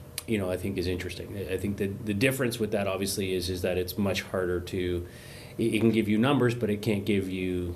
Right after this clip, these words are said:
um, sort of the ability to match those numbers up necessarily from one business to another. So, um,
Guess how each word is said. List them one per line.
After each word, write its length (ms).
um, 460
sort 180
of 140
the 140
ability 340
to 80
match 320
those 160
numbers 340
up 140
necessarily 640
from 240
one 160
business 340
to 140
another. 340
So, 300
um, 480